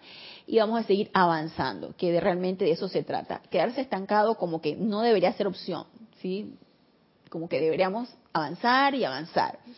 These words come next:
Y haciendo como un recuento, un recorderis acerca de este capítulo, una, voy a dar así como que las perlitas de lo que yo pude obtener,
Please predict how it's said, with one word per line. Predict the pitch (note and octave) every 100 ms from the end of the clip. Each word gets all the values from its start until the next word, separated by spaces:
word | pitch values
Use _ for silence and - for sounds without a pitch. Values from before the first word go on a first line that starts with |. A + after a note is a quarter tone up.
| - - - -
Y | A#3
haciendo | B3 D4+ D4+ D#4 D#4+
como | C4+ A3+ A3+ A3+
un | B3 C#4+
recuento, | D4 C4 A3+ C4+ C4 B3+ C4
un | B3
recorderis | B3 B3+ G#3 F#3+ F#3+ G#3 A3+ -
acerca | F#3 F3+ F#3 - G#3+
de |
este | F#3+ C4+
capítulo, | A3 G#3 E3+ F3 F3+ G3
una, | - G#3 G#3+ A3 -
voy | F#3+ F#3 G3+
a | G#3
dar | G3 G3+
así | G#3 G3+
como | - G3+ D#3+
que | D#3+ -
las | F3+ G3
perlitas | - F3+ E3 F#3+ G3 A3+
de | A3+
lo | E3+
que | E3+
yo | F3 F#3
pude | G3+ F#3+ A3 - -
obtener, | F#3 - - F3 F3+ F#3+ F#3+ B3